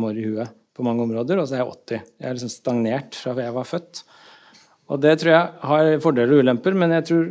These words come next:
fordelen med det sånn filosofisk var at det liksom er den undringen, egentlig, som Lars var inne på, som jeg alltid har, har drevet meg. Altså, jeg er sånn, bare sånn, hvor rart alt er. Altså, jeg synes alt er helt sånn genuint rart. Altså, jeg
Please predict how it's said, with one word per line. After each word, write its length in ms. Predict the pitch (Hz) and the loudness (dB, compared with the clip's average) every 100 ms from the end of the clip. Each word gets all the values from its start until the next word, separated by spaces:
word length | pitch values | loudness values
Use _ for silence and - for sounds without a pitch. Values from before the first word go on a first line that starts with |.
| 165 | -2
fordelen 320 | 175 135 117 | 0 0 0
med 140 | 131 139 | -2 -2
det 60 | 143 | -4
sånn 100 | 131 | -6
filosofisk 540 | 143 139 123 185 - | -8 -8 -8 -10 -8
var 220 | 113 120 | -6 -4
at 100 | 123 | -4
det 140 | 156 156 | -6 -8
liksom 240 | 156 156 | -8 -6
er 120 | 151 160 | -4 -4
den 180 | - 180 | 0 2
undringen, 640 | 139 107 104 113 175 208 | 2 0 -6 -4 -2 -2
egentlig, 320 | 190 185 233 | -4 -4 -4
som 140 | 220 196 | -2 -2
Lars 320 | 185 170 147 | -2 -4 -4
var 120 | 170 | -4
inne 100 | 147 | -4
på, 140 | - 202 | -6 -6
som 80 | 208 | -4
jeg 80 | 151 | -4
alltid 300 | 123 - 127 | -8 -6 -6
har, 160 | 123 117 - _ _ _ _ _ _ _ 143 | -6 -8 -18 _ _ _ _ _ _ _ -4
har 100 | 131 | 0
drevet 380 | 123 110 110 110 | 2 2 0 -6
meg. 180 | 113 | -6
Altså, 220 | 131 135 143 | -4 -2 -2
jeg 80 | |
er 60 | 127 | -2
sånn, 160 | 127 120 - _ _ _ - | -4 -6 -12 _ _ _ -4
bare 200 | 135 120 | -2 -2
sånn, 160 | 110 110 - _ _ _ _ _ _ 120 | -4 -6 -14 _ _ _ _ _ _ -6
hvor 160 | 127 110 95 | -4 -4 -8
rart 400 | 95 139 - - | -14 -16 -16 -8
alt 220 | 127 123 | -8 -8
er. 140 | 160 160 - | -12 -12 -16
Altså, 220 | - 120 127 | -14 -8 -8
jeg 60 | |
synes 160 | 135 123 | -8 -8
alt 220 | 120 - 110 | -10 -12 -14
er 140 | 123 - | -14 -14
helt 100 | 101 | -14
sånn 220 | - 107 | -12 -8
genuint 600 | 110 107 107 101 107 113 113 | -6 -6 -6 -8 -10 -10 -12
rart. 300 | 143 - - - | -12 -14 -20 -16
Altså, 220 | 123 | -12
jeg 100 | 127 | -10